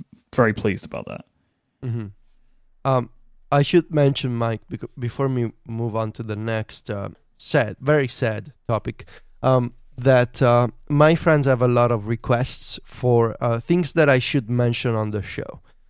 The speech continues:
Speaker 2: Um, because they, they, they are under the impression that if I complain about it,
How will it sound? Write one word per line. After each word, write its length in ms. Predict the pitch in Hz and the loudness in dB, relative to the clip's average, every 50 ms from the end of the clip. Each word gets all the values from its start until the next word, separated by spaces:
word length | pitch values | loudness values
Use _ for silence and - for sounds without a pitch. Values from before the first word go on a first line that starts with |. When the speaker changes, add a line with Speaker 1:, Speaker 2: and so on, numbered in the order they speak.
| _ _ _ - | _ _ _ -2
Speaker 2:
Um, 280 | 117 117 113 110 110 120 _ - | 0 0 2 0 0 -4 _ -8
because 340 | 127 117 135 131 113 117 123 | -2 0 0 0 0 0 2
they, 380 | 139 151 156 156 156 151 147 - - | 4 4 4 4 4 2 0 -2 -6
they, 540 | 135 120 135 135 135 135 127 127 123 123 - - 131 120 120 - - - | -4 0 2 2 4 2 2 0 0 -2 -6 -10 -16 -18 -18 -20 -4 2
they 140 | - 143 143 | 6 6 8
are 140 | 143 139 - | 8 6 6
under 260 | 139 156 170 185 190 | 6 6 6 6 4
the 120 | 185 160 165 | 2 2 0
impression 680 | 151 143 - 147 127 120 - - 120 113 110 110 - 120 | 0 0 0 2 2 2 0 -2 -4 -4 -6 -8 -8 -4
that 240 | 117 117 113 117 113 | -4 -2 -2 -2 -2
if 200 | 120 120 - 127 | -4 -4 -2 -4
I 80 | 117 | -4
complain 480 | - - 120 117 - - 156 170 175 156 | -2 -4 -6 -4 0 2 4 4 4 4
about 320 | 135 117 113 110 110 110 | 2 2 2 0 0 0
it, 160 | 110 107 - | -2 -4 -8